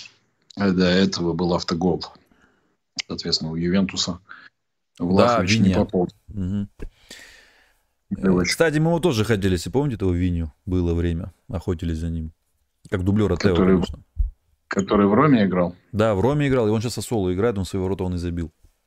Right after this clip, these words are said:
Speaker 1: Ну, видишь, как хорошо, что мы его не взяли, а то бы, э, забил бы сегодня не в ворота Сосуоло, а в ворота Милана.
Speaker 2: <laughs> Э, таблицу,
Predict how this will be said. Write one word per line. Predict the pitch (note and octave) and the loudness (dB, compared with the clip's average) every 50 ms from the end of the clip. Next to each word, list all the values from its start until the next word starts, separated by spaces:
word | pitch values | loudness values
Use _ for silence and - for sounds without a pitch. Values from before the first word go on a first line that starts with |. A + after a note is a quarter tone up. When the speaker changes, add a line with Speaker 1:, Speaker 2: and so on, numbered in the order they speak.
| _ _ _ _ _ _ _ _ _ _ _ _ _ _ _ _ _ _ _ _ _ _ _ _ _ _ _ _ _ _ _ _ _ _ _ _ _ _ _ _ _ _ _ _ _ - | _ _ _ _ _ _ _ _ _ _ _ _ _ _ _ _ _ _ _ _ _ _ _ _ _ _ _ _ _ _ _ _ _ _ _ _ _ _ _ _ _ _ _ _ _ -8
Speaker 1:
Ну, | - G2+ G2+ F#2+ | -6 -4 -2 0
видишь, | G#2+ A2 G#2 - | 0 -2 -2 -4
как | - F2+ E2 - | -8 -12 -10 -6
хорошо, | - F#2 F#2 - - F#2 | -4 -2 -2 -2 -2 -4
что | - - F#2 | -6 -4 -4
мы | E2+ E2+ E2+ | -4 -2 -2
его | E2+ E2+ E2+ | 0 0 0
не | E2+ E2+ | 0 0
взяли, | E2+ D#2 D#2+ E2+ D#2+ D2+ D#2 | 0 -2 -2 -4 -4 -2 -4
а | D#2 D2+ | -4 -4
то | D2+ - F2 | -4 -6 -6
бы, | E2+ E2+ F2 | -6 -4 -2
э, | E2+ E2+ E2+ E2 D#2+ D#2+ D#2+ D#2+ D#2 D#2+ D#2+ | -2 -2 -2 -4 -4 -4 -6 -6 -6 -6 -6
забил | D#2+ E2 E2+ E2 F2+ G#2 G2 | -6 -6 -6 -4 -2 -4 -4
бы | F2 - | -4 -6
сегодня | - - - F2 D#2+ D#2 D#2+ D#2+ | -10 -10 -8 -8 -8 -10 -12 -16
не | D#2 D#2+ E2 E2 D#2+ D#2 | -16 -16 -16 -18 -18 -18
в | - - _ - | -20 -18 _ -4
ворота | F2 F2 F#2+ F#2+ F#2 - | -4 -2 -2 -2 -4 -6
Сосуоло, | - - - - - E2+ E2 E2 D#2 D2+ D#2 D#2 | -12 -14 -12 -12 -8 -6 -6 -6 -6 -6 -8 -8
а | D2+ | -8
в | D#2+ | -8
ворота | D#2+ D#2+ E2 D#2+ - - | -8 -8 -8 -10 -10 -8
Милана. | E2+ E2 E2 D#2+ D2+ D2+ E2 - _ _ _ _ _ _ - - - - - _ | -8 -8 -6 -6 -8 -8 -12 -16 _ _ _ _ _ _ -20 -20 -20 -20 -18 _
Speaker 2:
<laughs> | - F#2+ - - - - _ - - - - - - - - - _ _ - G2 | -10 -10 -10 -10 -14 -20 _ -20 -20 -20 -20 -20 -20 -20 -20 -20 _ _ -6 -2
Э, | G2 G2 G2+ G2+ G2+ G2+ G2+ G2+ G2+ G2 E2+ - | 0 0 2 2 2 2 2 2 0 0 0 0
таблицу, | B2+ C3 B2+ D3+ D#3+ D3+ - - A#2 G#2+ G2 F2+ | 0 0 2 0 0 0 0 -2 -2 -2 -2 -2